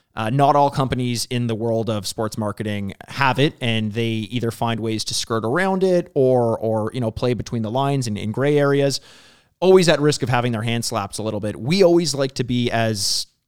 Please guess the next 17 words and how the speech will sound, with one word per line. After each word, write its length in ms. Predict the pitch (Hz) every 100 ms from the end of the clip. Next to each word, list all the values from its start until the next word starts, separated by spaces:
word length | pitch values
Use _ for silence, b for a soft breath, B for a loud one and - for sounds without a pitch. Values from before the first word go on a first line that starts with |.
| _ _ _ -
by 160 | 113
the 80 | 117
book 200 | 110 104
as 100 | 104
possible 520 | - 92 - 95 90
with 120 | 120 107
this 100 | -
sort 180 | 107 101
of 60 |
thing. 220 | 98 98 - b -
But 100 | 143
you're 100 | 131
saying 280 | 160 175
that 100 | 175
at 120 | 139 -
this 220 | 135 -
moment, 520 | 131 143 117 101